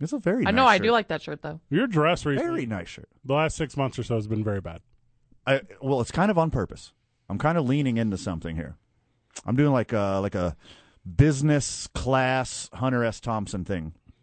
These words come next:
Speaker 3: No one is, no one's picking up on that vibe.
Speaker 1: Really?
Speaker 3: Yeah, and I'm not even trying to be, like, real negative about it.
Speaker 1: Okay, well, the security guard at the front desk on the way in today said, "Sweet shirt, dude. It's loud. I love it."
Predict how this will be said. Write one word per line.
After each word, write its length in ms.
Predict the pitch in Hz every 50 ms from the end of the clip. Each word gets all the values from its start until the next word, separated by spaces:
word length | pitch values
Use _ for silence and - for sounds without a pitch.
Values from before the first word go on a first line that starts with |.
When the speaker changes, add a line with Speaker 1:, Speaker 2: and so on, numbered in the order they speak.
| _ _ _ _ _ _ _ _ _ _ _ -
Speaker 3:
No 240 | 139 131 135 143 147
one 220 | 139 131 127 123 117
is, 480 | 110 110 107 101 - - - - - _ _ -
no 180 | 131 127 131
one's 180 | 131 117 98 -
picking 240 | - 117 98 110 107
up 120 | 104 -
on 60 | 113 107
that 100 | 104 104
vibe. 200 | 107 107 110 107 - _ _ _ _ _ _ _ _ _ _ _ _ _ _ _
Speaker 1:
Really? 420 | - 110 220 339 339 320 - - - _ _ -
Speaker 3:
Yeah, 260 | 123 110 107 104 104
and 80 | 110 127
I'm 80 | 147
not 140 | 165 165 165
even 140 | 151 139 127
trying 160 | - 143 135
to 60 | 127
be, 80 | 123 131
like, 140 | 127 120 107
real 200 | 113 117 120 131 135
negative 340 | 135 139 139 147 147 147
about 260 | 151 143 147 151 156 160
it. 140 | 165 - _ _ _ _ _ -
Speaker 1:
Okay, 280 | 147 147 - 147 117 139
well, 120 | 139 131
the 100 | 104 120
security 460 | - - 110 - - 120 156 220 277 202
guard 420 | 123 110 92 90 92 104 120 131 -
at 120 | 98 -
the 60 | 120 101
front 260 | - - 135 117 101
desk 260 | 92 123 156 - - -
on 80 | 113 104
the 100 | 98 92
way 180 | 101 110 143
in 80 | 170 139
today 240 | 104 90 92 95 90
said, 220 | - 107 95 85 - - - - _ _
"Sweet 440 | - - - - 139 165 180 - -
shirt, 340 | - - 156 165 175 131 110
dude. 280 | 120 123 127 127 123 - -
It's 200 | 120 - - -
loud. 480 | 104 101 104 107 123 120 110 101 90 87 -
I 100 | 98 95
love 280 | 95 95 107 110 85
it." 200 | 85 - - -